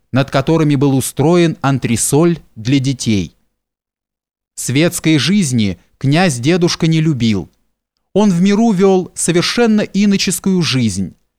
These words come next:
соблюдал посты и никогда не появлялся ни на каких общественных гуляньях или в театрах.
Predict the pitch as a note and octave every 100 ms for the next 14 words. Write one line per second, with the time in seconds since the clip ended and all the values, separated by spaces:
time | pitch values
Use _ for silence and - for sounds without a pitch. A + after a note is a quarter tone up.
0 | _ - F3 E3+ G#3+ B3 A#3+ - G#2+ -
1 | - F#3 G#3 - _ _ _ D3+ F3 F3
2 | D#3+ D3+ A#3+ A#3+ G3+ G3+ F3 D#3+ F3 E3+
3 | E3 D#3 C#3+ D3 C#3 D#3 C3+ - - D3
4 | - C3 B2+ G#2 G#2 G#2+ B2+ F#3+ F3+ E3+
5 | - - _ D3 C#3+ C3+ - C3+ G#2+ G2
6 | - F2+ -